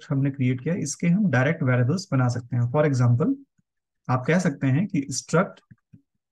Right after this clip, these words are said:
time T one, then T two, then T three। इसका मतलब क्या है कि टी वन एक time को रिप्रेजेंट कर रहा है,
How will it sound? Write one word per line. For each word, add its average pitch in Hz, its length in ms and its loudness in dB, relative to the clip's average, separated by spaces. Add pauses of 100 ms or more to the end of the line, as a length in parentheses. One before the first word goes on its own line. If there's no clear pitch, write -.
(920)
time 156 360 4 (360)
T 214 160 2
one, 110 400 2 (520)
then 180 320 2 (160)
T 220 160 2
two, 110 320 0 (500)
then 185 340 2
T 202 140 0
three। 143 220 2
इसका 147 220 2
मतलब 170 260 2
क्या 139 140 2
है 160 120 2
कि 202 120 -2
टी 175 240 2
वन 190 180 4
एक 180 160 -2
time 180 180 4
को 190 80 0
रिप्रेजेंट 180 420 2
कर 190 100 2
रहा 196 120 2
है, 277 80 0